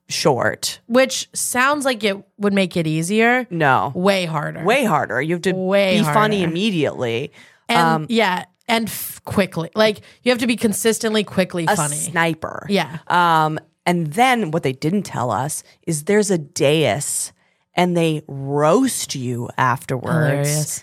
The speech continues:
Speaker 1: And then they give you a rating.
Speaker 2: You know how everyone's fear when they're high is that someone's gonna be like, "You're too high"?
Speaker 1: Yes.
Speaker 2: This is like that on steroids.
Speaker 1: It's crazy. And by the way, the dais was like nobody I respected.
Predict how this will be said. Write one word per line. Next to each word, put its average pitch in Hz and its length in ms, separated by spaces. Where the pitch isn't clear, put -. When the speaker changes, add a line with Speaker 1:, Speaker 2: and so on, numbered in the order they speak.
Speaker 1:
And 185 120
then 208 180
they 202 100
give 165 360
you 190 180
a 156 100
rating. 147 720
Speaker 2:
You 240 100
know 262 80
how 320 160
everyone's 190 640
fear 165 340
when 170 140
they're 165 160
high 151 360
is 170 260
that 160 120
someone's 160 300
gonna 165 180
be 160 120
like, 151 260
"You're 147 180
too 151 240
high"? 147 480
Speaker 1:
Yes. - 520
Speaker 2:
This 208 240
is 262 160
like 240 320
that 160 240
on 156 160
steroids. 156 800
Speaker 1:
It's 190 160
crazy. 180 580
And 165 200
by 165 220
the 175 100
way, 160 140
the 151 100
dais 156 520
was 160 160
like 147 200
nobody 151 540
I 120 80
respected. - 800